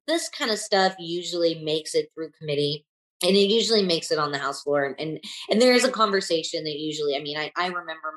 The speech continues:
Moody's been on the House floor a million times about this stuff.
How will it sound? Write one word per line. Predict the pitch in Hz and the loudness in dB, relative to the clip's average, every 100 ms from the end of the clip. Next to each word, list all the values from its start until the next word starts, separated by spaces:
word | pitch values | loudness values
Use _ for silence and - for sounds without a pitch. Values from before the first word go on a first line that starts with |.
| 165 | -2
Moody's | 185 190 185 175 170 170 - - _ _ _ 165 | 2 2 0 -6 -6 -8 -10 -18 _ _ _ 0
been | 175 | 2
on | 170 170 | 4 2
the | 160 | 2
House | 160 156 - | 0 0 -2
floor | 170 170 165 | 4 4 4
a | 160 | 0
million | 160 156 | -6 -6
times | 151 147 151 147 | -6 -4 -4 -4
about | 151 147 151 | 0 0 2
this | 156 151 | 0 0
stuff. | - 151 147 143 143 | 0 0 2 2 0